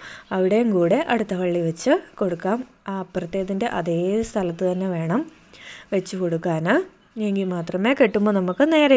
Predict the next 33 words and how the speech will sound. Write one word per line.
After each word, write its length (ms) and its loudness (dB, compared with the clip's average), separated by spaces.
ഇരിക്കത്തുള്ളൂ. 540 -4
അപ്പോൾ 180 -4
അതുകൊണ്ട് 340 0
അങ്ങനെ 280 0
വെച്ചൊന്ന് 440 -2
ലോക്ക് 300 2
ഇട്ടിട്ട് 340 0
ബാക്കി 320 -4
ഭാഗം 320 -2
കൂടെ 240 2
നമുക്കൊന്ന് 460 0
സ്റ്റിച്ച് 320 -6
ചെയ്ത് 240 2
സെറ്റാക്കാം. 540 0
ഇപ്പോൾ 160 -2
ഏകദേശം 520 2
നമ്മുടെ 200 2
ഏപ്രിൽ 240 0
ഒക്കെ 220 -2
ഒന്ന് 200 0
സെറ്റായി 400 0
വന്നിട്ടുണ്ട്. 460 2
അതിനുശേഷം 480 2
നമ്മൾ 160 2
കാണാനുള്ളതാണ് 600 4
ഒരു 80 2
പോക്കറ്റ് 460 4
കാണുമല്ലോ, 400 2
രണ്ട് 260 2
പോക്കറ്റ് 340 2
ഉണ്ട്. 180 2
അപ്പോൾ 200 -2
ഞാനിവിടെ 320 2